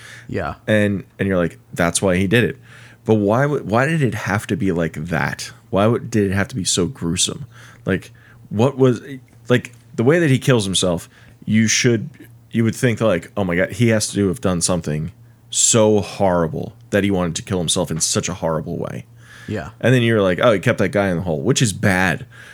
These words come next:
Speaker 2: But he
Speaker 1: It's
Speaker 2: was
Speaker 1: pretty
Speaker 2: also,
Speaker 1: bad. Yeah, you
Speaker 2: but he was
Speaker 1: shouldn't do
Speaker 2: also the
Speaker 1: that.
Speaker 2: warden of the prison. I'm sure that's not even, like, the worst thing that's happened.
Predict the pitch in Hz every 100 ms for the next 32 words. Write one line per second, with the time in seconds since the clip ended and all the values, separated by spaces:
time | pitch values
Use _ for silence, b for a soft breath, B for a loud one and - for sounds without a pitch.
0 | B - 131 123 135 214 175 131 113 82
1 | 92 98 101 165 156 147 135 139 120 107
2 | 113 117 104 98 107 95 104 - 113 90
3 | 82 73 117 - 131 113 98 - 104 101
4 | 92 95 87 - - 107 92 95 87 -
5 | 98 90 85 82 - 64 - 71 -